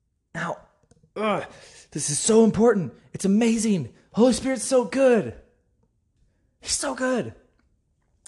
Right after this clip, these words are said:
As we spend time with him, we'll begin to act like Jesus because he is representing Jesus, which is, and he's giving everything that Jesus has to us. Come on.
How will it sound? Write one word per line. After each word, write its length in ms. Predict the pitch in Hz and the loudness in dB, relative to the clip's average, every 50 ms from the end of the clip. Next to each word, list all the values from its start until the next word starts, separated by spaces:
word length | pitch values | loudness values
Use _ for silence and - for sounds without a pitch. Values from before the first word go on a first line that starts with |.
| - _ - - _ _ _ _ _ _ _ _ _ _ _ _ _ _ _ _ _ _ _ _ _ - | -20 _ -20 -20 _ _ _ _ _ _ _ _ _ _ _ _ _ _ _ _ _ _ _ _ _ 0
As 280 | 220 262 285 285 233 254 | 2 2 2 2 2 0
we 140 | 269 262 | -2 -2
spend 360 | 226 - - 254 247 247 247 - | -2 0 2 2 2 2 2 0
time 340 | - 208 247 254 247 233 226 | -2 -4 -2 0 0 0 2
with 160 | 226 233 190 | 0 0 0
him, 520 | 180 175 240 254 226 208 208 214 208 160 | 0 0 0 2 2 2 2 2 0 0
we'll 160 | 165 202 233 226 | 2 0 2 2
begin 380 | 240 233 - 233 233 233 220 | 2 0 0 2 2 2 0
to 240 | 220 - 214 208 - | 0 -2 -4 -4 -2
act 380 | - 226 247 254 - - - 170 | -4 -4 -4 -4 -6 -12 -10 -6
like 420 | 143 175 202 214 202 - 139 135 | 0 0 0 0 0 -4 -12 -14
Jesus 640 | 127 127 175 233 247 196 165 165 208 233 - - - - 254 233 - - | -10 -6 -4 -4 -2 -2 0 0 0 0 -2 -6 -12 -14 -18 -20 -8 -6
because 360 | 190 170 - 208 214 202 - | -6 -2 0 0 0 0 -2
he 280 | - - 233 254 254 | -6 -4 -2 -2 -2
is 440 | 233 - - 190 214 214 208 214 - - - | -2 -2 0 2 2 2 2 -2 -6 -2 0
representing 760 | 175 190 185 214 180 131 165 180 180 180 - 190 180 165 127 | 0 0 2 0 0 2 2 2 2 2 -2 -2 -2 -2 -4
Jesus, 500 | - 170 190 208 156 156 165 196 196 - - - - - - | -6 -4 -4 -2 0 0 0 0 -2 -4 -10 -14 -20 -10 0
which 260 | 151 170 175 - - | 2 2 2 2 -2
is, 200 | 190 180 165 165 - | -2 -4 -4 -4 -4
and 120 | 175 180 | -2 0
he's 160 | 180 185 165 | 0 0 -2
giving 380 | 131 127 196 220 226 214 196 - | 0 2 2 4 4 2 2 2
everything 360 | 180 190 226 220 220 214 202 | 0 2 2 2 2 2 2
that 120 | 196 180 185 | 0 0 0
Jesus 240 | 196 196 185 170 | -2 -2 -2 -2
has 300 | 143 190 202 185 185 175 - | -4 -2 -2 -2 -2 -2 -4
to 160 | 185 - - - | -6 -8 0 2
us. 480 | 208 175 170 214 214 - - - - _ _ _ _ _ _ _ _ _ _ _ _ _ _ _ _ _ _ _ _ _ _ _ _ _ _ _ _ _ _ _ _ _ _ _ _ _ _ _ _ _ _ _ _ _ _ _ _ _ _ _ - - | 2 4 4 2 0 -4 -8 -12 -16 _ _ _ _ _ _ _ _ _ _ _ _ _ _ _ _ _ _ _ _ _ _ _ _ _ _ _ _ _ _ _ _ _ _ _ _ _ _ _ _ _ _ _ _ _ _ _ _ _ _ _ -20 -20
Come 220 | - _ - 123 | -16 _ -4 -2
on. 260 | 156 165 156 147 131 | -2 0 -2 -2 -2